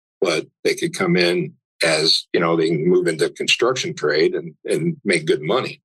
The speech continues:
you know, probably more than they probably make if they went to college, you know, in their career once it gets going. So it gives them an opportunity to, uh, one, do things hands-on, 'cause everybody, every station they go to, they get a chance to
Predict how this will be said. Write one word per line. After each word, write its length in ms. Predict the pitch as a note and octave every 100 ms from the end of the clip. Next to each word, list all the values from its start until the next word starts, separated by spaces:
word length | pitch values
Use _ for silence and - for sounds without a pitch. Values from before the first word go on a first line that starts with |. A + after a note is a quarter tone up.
| _ -
you 80 | -
know, 180 | D#2
probably 300 | - - - - -
more 240 | F2 E2+
than 140 | D#2+ D#2+
they 100 | D#2
probably 400 | - F2+ D#2 C2+
make 200 | E2+ E2
if 80 | -
they 120 | - E2
went 140 | D2+
to 60 | -
college, 580 | - - - - - -
you 80 | F2+
know, 80 | F2+
in 80 | D2
their 160 | D2
career 560 | - - G2 F#2 C2+ C2+ -
once 180 | D#2+ -
it 40 |
gets 200 | - -
going. 420 | F#2 F#2 E2+ - - _ _ _
So 100 | -
it 100 | A2+
gives 200 | G2+ G3+
them 120 | A#2+ G2
an 60 |
opportunity 800 | G2+ G#2 - - G2+ F#2+ F2 D#2+
to, 320 | D2+ D#2+ D#2+
uh, 220 | - - - _ _ _ _ _ _ -
one, 240 | G#2 G#2
do 120 | G2
things 340 | F#2 G2 F2 -
hands-on, 640 | G2 F#2 - F2+ F#2 G#2 -
'cause 140 | - -
everybody, 580 | E3+ E3+ F3+ E3 E3 -
every 160 | E3+ E2
station 520 | - F#2+ F2 - D#2
they 120 | D2+
go 240 | D2+ F2
to, 280 | F2 F2 E2+
they 140 | D#2+ D2+
get 140 | D2+
a 60 | -
chance 420 | - D#2+ D#2 -
to 260 | - D#2 D2